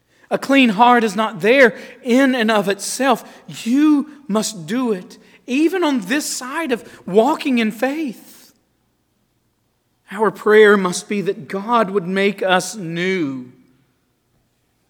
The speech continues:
Here's the, here's the place where I find myself, and, and I, I imagine you do as well. <clears throat> We imagine that, that growing in holiness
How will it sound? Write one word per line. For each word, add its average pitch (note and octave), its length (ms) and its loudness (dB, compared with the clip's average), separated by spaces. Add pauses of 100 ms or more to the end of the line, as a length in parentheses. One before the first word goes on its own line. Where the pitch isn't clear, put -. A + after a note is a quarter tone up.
(880)
Here's E3+ 340 -6
the, D3+ 240 -6 (520)
here's F#3+ 220 -4
the D#3 60 -12
place E3 400 -4
where F#3 160 -6
I F3+ 100 -4
find E3+ 340 -4
myself, D#3 600 -4
and, D3 260 -14
and - 100 -20
I, - 140 -20 (640)
I F3+ 100 -18
imagine E3 520 -4
you D#3+ 100 -10
do D#3 320 -8 (640)
as D3 100 -20
well. D#3+ 360 -8 (760)
<clears throat> - 60 -6 (220)
We A3 340 -2
imagine F3+ 640 -2
that, - 520 -4
that F3+ 220 -8
growing F#3 500 4
in D#3+ 120 -2
holiness F#3+ 840 -2